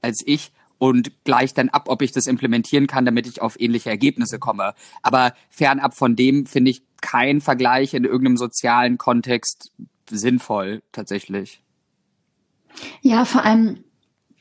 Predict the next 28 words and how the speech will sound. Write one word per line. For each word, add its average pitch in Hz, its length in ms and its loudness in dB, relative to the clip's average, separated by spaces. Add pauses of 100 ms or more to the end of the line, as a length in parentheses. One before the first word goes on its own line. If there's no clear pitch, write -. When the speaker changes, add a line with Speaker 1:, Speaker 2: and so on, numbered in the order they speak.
(220)
Speaker 2:
ich - 220 2
finde, 247 220 4
dass, 220 320 -2
ähm, 214 580 -2
dieses 214 480 0
rationale 214 540 2
Vergleichen 214 640 -2
ja 208 200 -2
auch - 240 -6
in 214 140 4
der 220 140 2
Tat, 208 320 -6 (560)
ähm, 196 560 0 (180)
ganz 196 400 0
gut 262 280 4
ist, 214 480 -2
um 202 140 0
auch 185 140 -2
seine 196 320 -4
Ergebnisse 214 600 0
zu - 180 -4
verbessern. 262 720 2 (520)
Was 208 240 0
halt 214 300 -2
einfach 202 420 -6
oftmals 202 580 -4
passiert, 247 1040 0 (560)
und 202 440 2